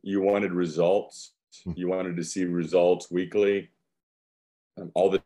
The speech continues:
Speaker 1: time. You had to see the, the stats, um, a lot of pressure.
Speaker 2: Hmm.
Speaker 1: And I,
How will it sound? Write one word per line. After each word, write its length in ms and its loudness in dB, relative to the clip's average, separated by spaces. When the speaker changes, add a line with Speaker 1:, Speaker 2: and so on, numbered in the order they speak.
Speaker 1:
time. 600 -2
You 160 -2
had 220 0
to 80 -4
see 340 -4
the, 540 -2
the 60 -8
stats, 960 -4
um, 480 -12
a 40 -2
lot 240 2
of 140 -2
pressure. 560 0
Speaker 2:
Hmm. 240 -2
Speaker 1:
And 380 0
I, 80 0